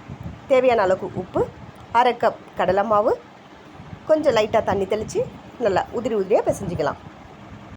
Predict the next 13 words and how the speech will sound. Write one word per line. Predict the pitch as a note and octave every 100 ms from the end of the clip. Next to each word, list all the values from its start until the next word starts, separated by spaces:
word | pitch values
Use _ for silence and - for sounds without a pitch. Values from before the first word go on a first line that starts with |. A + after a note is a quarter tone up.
| - -
இங்க | G#3 G3
பாருங்க, | G3 G#3 C5+ - B3+
இந்த | B3+ A3
அளவுக்கு | F3+ - F#4+
பிசைஞ்சு | D#4+ G3+ E3
வச்சுக்கணும். | D3 - A2+ - A#2+ - - - - - - - - - - - -
இப்போ | - G3 -
ஒரு | G3 F#3
வாணல்ல | F#3 G3 F#3 G3+ -
நம்ம | F3 E3+
பொரிக்கிறதுக்கு | A3+ C4 G3+ F#3+ C4
தேவையான | G3+ G3+ F#3+
அளவுக்கு | F3+ F#3 C4+